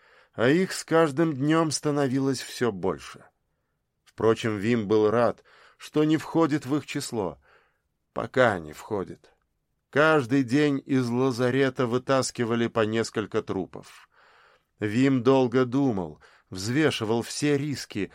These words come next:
обдумывал последствия возможных действий. Он никак не мог решить,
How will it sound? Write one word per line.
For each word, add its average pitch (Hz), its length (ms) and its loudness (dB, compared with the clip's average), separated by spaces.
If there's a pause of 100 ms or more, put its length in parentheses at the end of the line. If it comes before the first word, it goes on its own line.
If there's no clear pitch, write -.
(320)
обдумывал 151 720 0
последствия 139 800 -2
возможных 120 680 -2
действий. 107 580 -6 (680)
Он 123 300 0
никак 131 500 0
не 110 140 -6
мог 113 260 -2
решить, 131 560 -4